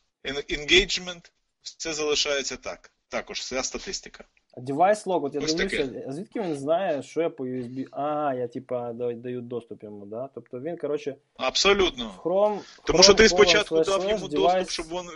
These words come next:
Speaker 1: до
Speaker 2: dash
Speaker 1: мікрофона
Speaker 2: log.
Speaker 1: і камери,
Speaker 2: Ага.
Speaker 1: а
Speaker 2: Він
Speaker 1: потім
Speaker 2: такий
Speaker 1: він, е, в-, в-, він вже все ловить. Осо-, особливо прикольно, коли я підключаю кардрідер, і в мене в девайс лог, е, Chrome вся інформація з мого кардрідеру.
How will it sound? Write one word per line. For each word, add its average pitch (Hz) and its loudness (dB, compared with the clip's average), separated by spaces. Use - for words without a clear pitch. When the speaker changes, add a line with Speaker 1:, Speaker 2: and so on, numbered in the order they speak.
Speaker 1:
до 143 -10
Speaker 2:
dash 156 -2
Speaker 1:
мікрофона 170 2
Speaker 2:
log. 180 0
Speaker 1:
і 180 -2
камери, 170 -2
Speaker 2:
Ага. 147 -6
Speaker 1:
а 135 -4
Speaker 2:
Він 151 -6
Speaker 1:
потім 190 0
Speaker 2:
такий 190 -2
Speaker 1:
він, 170 -10
е, - -6
в-, 143 -6
в-, 139 -10
він 175 -4
вже 160 2
все 143 4
ловить. 107 -2
Осо-, 190 4
особливо 220 4
прикольно, 196 4
коли 160 2
я 160 6
підключаю 156 0
кардрідер, 156 -2
і 131 2
в 139 -2
мене 156 -4
в 143 -6
девайс 151 2
лог, 151 -4
е, - 0
Chrome 185 2
вся - -2
інформація 160 -2
з 131 -2
мого 135 0
кардрідеру. 120 -8